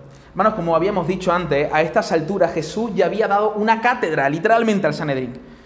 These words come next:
Fariseos, saduceos, incluso herodianos se habían juntado, todos, todos, para hacerle caer a través de varias preguntas.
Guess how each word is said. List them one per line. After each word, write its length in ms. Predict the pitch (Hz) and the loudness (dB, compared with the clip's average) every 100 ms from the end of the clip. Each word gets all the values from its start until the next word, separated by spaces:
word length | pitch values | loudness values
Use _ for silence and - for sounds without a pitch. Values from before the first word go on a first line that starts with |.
| - - - _ | -20 -20 -20 _
Fariseos, 600 | 160 160 156 233 240 233 | -2 -2 -2 2 2 2
saduceos, 400 | 190 175 196 220 | 0 2 2 2
incluso 480 | 208 233 233 262 - | 2 0 2 2 4
herodianos 520 | 220 220 262 262 208 | 2 4 2 2 0
se 60 | |
habían 260 | 214 240 262 | 0 0 0
juntado, 840 | 254 220 202 269 339 214 214 - - - - - | 0 -2 2 2 4 4 4 0 -8 -16 -14 -2
todos, 560 | 320 330 277 - - - - | 0 2 0 -6 -14 -20 -8
todos, 520 | 277 302 180 - - - - - - - _ | -4 -2 -2 -6 -16 -20 -20 -20 -20 -20 _
para 160 | 180 175 | 0 0
hacerle 340 | - 208 214 | 0 2 2
caer 380 | 208 190 202 208 | 4 4 2 0
a 80 | 175 | -4
través 260 | 170 175 185 | -2 -2 -2
de 60 | |
varias 420 | 165 190 202 202 202 | 2 2 4 0 0
preguntas. 600 | 214 185 233 240 139 | 0 2 4 2 0